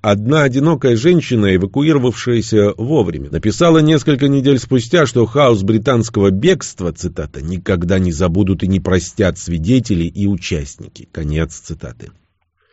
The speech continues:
Отступление продолжалось, когда противостояние в Европе на Тихом океане подошло к концу. Решение уйти заодно и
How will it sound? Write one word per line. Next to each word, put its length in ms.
Отступление 720
продолжалось, 720
когда 300
противостояние 800
в 40
Европе 560
на 160
Тихом 300
океане 460
подошло 440
к 60
концу. 480
Решение 480
уйти 300
заодно 640
и 100